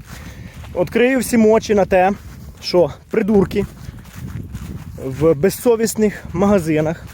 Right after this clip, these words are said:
продавці, менеджера, спекулянти, оці всі, крім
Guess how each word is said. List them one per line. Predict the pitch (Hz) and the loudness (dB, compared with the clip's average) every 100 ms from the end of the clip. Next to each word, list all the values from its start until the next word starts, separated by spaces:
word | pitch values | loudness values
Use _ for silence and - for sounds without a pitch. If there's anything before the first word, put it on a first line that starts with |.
| - - - - - - | -18 -18 -18 -18 -14 -4
продавці, | 185 185 - - 147 151 | 0 0 0 -4 -4 -4
менеджера, | - 160 156 160 151 160 185 180 175 | -2 0 0 0 2 4 4 4 2
спекулянти, | - 165 180 180 170 170 180 | -2 -4 2 2 2 -2 -4
оці | 170 165 | -4 -8
всі, | - 175 - - - - - | -8 -10 -10 -12 -12 -10 -2
крім | 254 269 202 | 2 2 2